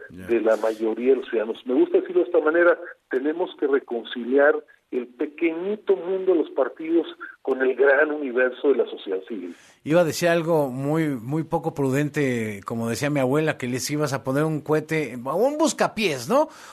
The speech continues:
Speaker 1: Un buscapiés a los políticos para que se pongan las pilas de cara al veinticuatro y a esta decisión.
Speaker 2: Los partidos en oposición tienen que entender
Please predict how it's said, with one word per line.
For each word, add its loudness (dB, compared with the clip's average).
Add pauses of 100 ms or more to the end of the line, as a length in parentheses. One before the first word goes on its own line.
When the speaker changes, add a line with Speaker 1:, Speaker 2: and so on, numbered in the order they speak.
Speaker 1:
Un -2
buscapiés 0
a -8
los -6
políticos -4 (420)
para 0
que -14
se -2
pongan -2
las -2
pilas -2
de -8
cara 0
al 0
veinticuatro -2
y 0
a 2
esta -2
decisión. -6 (1200)
Speaker 2:
Los 0
partidos -2
en 2
oposición 0 (140)
tienen 2
que -2
entender 2